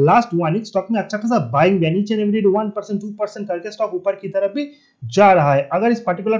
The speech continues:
कंपनी के मार्केट कैप को देखें, सिक्सटी थ्री थाउजेंड फ़ाइव हंड्रेड एंड नाइंटी करोड़, प्रेजेंट प्राइस टू अर्निंग रेशियो फ़ोर्टी एट का and सेक्टर भी फ़ोर्टी, but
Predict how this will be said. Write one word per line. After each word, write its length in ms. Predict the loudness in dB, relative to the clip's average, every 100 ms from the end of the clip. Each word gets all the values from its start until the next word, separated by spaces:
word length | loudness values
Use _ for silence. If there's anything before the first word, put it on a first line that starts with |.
| -2
कंपनी 260 | -4 -4
के 80 | -4
मार्केट 300 | -4 -4 -10
कैप 200 | -8 -6
को 80 | -4
देखें, 180 | -6 -6
सिक्सटी 320 | -10 -10 -10
थ्री 200 | -6 -4
थाउजेंड 340 | -2 -2 -4 -2
फ़ाइव 260 | -2 0
हंड्रेड 200 | -2 -4
एंड 100 | -4
नाइंटी 280 | -4 -4 -2
करोड़, 220 | -4 -4 -6 _ _
प्रेजेंट 320 | 0 2 2 2
प्राइस 320 | 2 2 0
टू 120 | 0
अर्निंग 200 | 2 2
रेशियो 220 | 0 0 -2 -4
फ़ोर्टी 400 | -6 -8 -8 -2 -2
एट 160 | -2 -2
का 120 | -4 -2
and 140 | -6 -6
सेक्टर 320 | -6 -4 -4
भी 120 | -4 -2
फ़ोर्टी, 460 | -2 -4 -10 -10 -12 _ _
but 240 | -2 -2